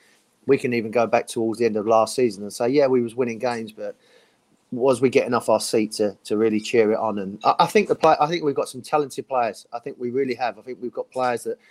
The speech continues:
that wanna express themselves, that wanna go forward. But as you said, if you're sat there with five and three holding midfield players and you're leaving Wilson up there,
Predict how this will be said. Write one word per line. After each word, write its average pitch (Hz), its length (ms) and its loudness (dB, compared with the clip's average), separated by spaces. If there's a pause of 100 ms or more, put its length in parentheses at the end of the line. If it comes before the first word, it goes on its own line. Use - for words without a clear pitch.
(200)
that - 80 -4
wanna 135 280 0
express - 460 -6
themselves, 107 400 -6
that 107 120 -8
wanna 131 240 -4
go 110 200 0
forward. 104 460 -4 (580)
But 135 140 2
as 147 140 4
you 139 80 -4
said, 151 280 0
if 101 140 -6
you're 135 100 -2
sat - 340 -2
there 139 180 0
with 107 180 -6
five 123 420 -2
and 107 120 -12
three 131 260 -2
holding 123 280 -2
midfield 113 380 -4
players 107 320 -2 (360)
and 131 100 -4
you're 131 100 2
leaving 131 320 4
Wilson 139 400 2
up 110 140 -6
there, 107 200 -6